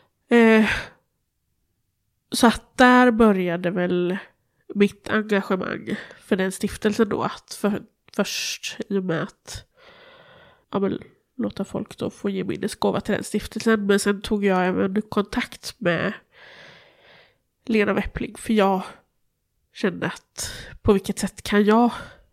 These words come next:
bidra? Eh, vad kan jag göra? Och då arrangerar ju de ett välgörenhetslopp varje år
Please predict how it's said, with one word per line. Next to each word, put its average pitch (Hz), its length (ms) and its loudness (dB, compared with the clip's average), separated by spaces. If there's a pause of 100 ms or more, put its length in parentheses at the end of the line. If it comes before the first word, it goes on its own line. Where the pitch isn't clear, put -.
(160)
bidra? - 480 2 (560)
Eh, 196 240 -2
vad 202 220 -2
kan 208 140 0
jag 214 240 0
göra? 202 360 -2 (1500)
Och - 240 -6
då 190 420 2 (1500)
arrangerar 226 580 4
ju 247 120 6
de 202 340 0 (180)
ett - 500 -10
välgörenhetslopp 220 1080 4 (320)
varje 226 240 4
år 240 260 6